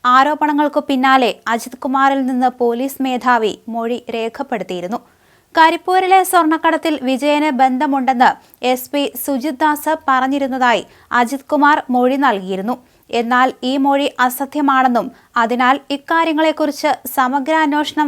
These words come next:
വേണമെന്നും ആവശ്യപ്പെട്ടുകൊണ്ട് വിജയൻ പോലീസ് മേധാവിക്ക് കത്തു നൽകി. അദ്ദേഹം ഈ കത്ത് സർക്കാരിന് കൈമാറുകയും ചെയ്തു. മൊഴി സുജിത് ദാസ് നേരത്തെ നിഷേധിച്ചിരുന്നു. തനിക്ക്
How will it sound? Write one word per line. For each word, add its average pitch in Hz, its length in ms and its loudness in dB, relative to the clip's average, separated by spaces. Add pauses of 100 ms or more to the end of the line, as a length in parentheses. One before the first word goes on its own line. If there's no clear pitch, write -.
വേണമെന്നും 254 500 2 (500)
ആവശ്യപ്പെട്ടുകൊണ്ട് 302 800 0 (140)
വിജയൻ 254 320 0 (180)
പോലീസ് 294 440 -2
മേധാവിക്ക് 262 580 -2 (180)
കത്തു 233 380 -2
നൽകി. 180 280 -4 (520)
അദ്ദേഹം 349 440 4 (120)
ഈ - 20 0 (100)
കത്ത് 339 260 0 (280)
സർക്കാരിന് 302 600 2 (100)
കൈമാറുകയും 269 680 2 (100)
ചെയ്തു. 196 260 -2 (500)
മൊഴി 277 260 6 (220)
സുജിത് 277 340 -2
ദാസ് 311 280 2
നേരത്തെ 294 360 0 (160)
നിഷേധിച്ചിരുന്നു. 247 720 0 (520)
തനിക്ക് 339 320 2